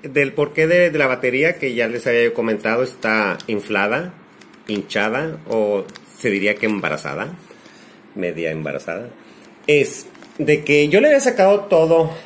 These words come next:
el gas, ¿sí? ¿Ok? El detalle es de que sello yo esto y vuelve a inflarse. ¿Qué significa? Que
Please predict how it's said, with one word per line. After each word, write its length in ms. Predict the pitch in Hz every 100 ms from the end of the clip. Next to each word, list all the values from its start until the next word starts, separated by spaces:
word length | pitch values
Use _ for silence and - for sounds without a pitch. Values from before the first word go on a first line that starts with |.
| - -
el 260 | 120 113 110
gas, 380 | 101 - - - - - - - - - - - -
¿sí? 120 | 135 143 - - - - - - - - - - -
¿Ok? 140 | - 143 220 - - - - - - -
El 120 | 160
detalle 360 | 175 180 214 233
es 60 | 240
de 160 | 233
que 320 | 220 214 165 - - -
sello 360 | - 202 220
yo 240 | 226 233 226
esto 460 | 208 - 214 208
y 120 | 175 160
vuelve 560 | 156 165 160 180 180 -
a 100 | 147
inflarse. 640 | 147 170 170 170 143 113 -
¿Qué 100 | 170
significa? 680 | 202 196 185 151 113 98 - - -
Que 880 | 135 139 139 139 139 135 135 127